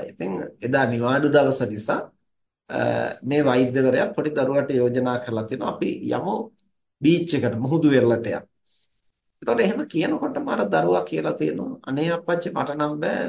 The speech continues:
මුහුද, අ, ගැලුවොත් එහෙම" කියලා කියලා තියෙනවා. එතකොට ඒ දරුවා එහෙම එකක් අහලත් නෑ. නමුත් එකපාරට ඒ දරුවට එහෙම කියවුණා.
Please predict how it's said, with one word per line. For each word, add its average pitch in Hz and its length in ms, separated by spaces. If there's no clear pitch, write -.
මුහුද, 131 400
අ, - 80
ගැලුවොත් 160 600
එහෙම" 165 220
කියලා 135 240
කියලා - 280
තියෙනවා. - 200
එතකොට - 260
ඒ 135 140
දරුවා 127 320
එහෙම 160 180
එකක් 123 140
අහලත් 113 460
නෑ. 147 340
නමුත් 202 320
එකපාරට 185 540
ඒ 107 140
දරුවට 214 380
එහෙම - 240
කියවුණා. - 460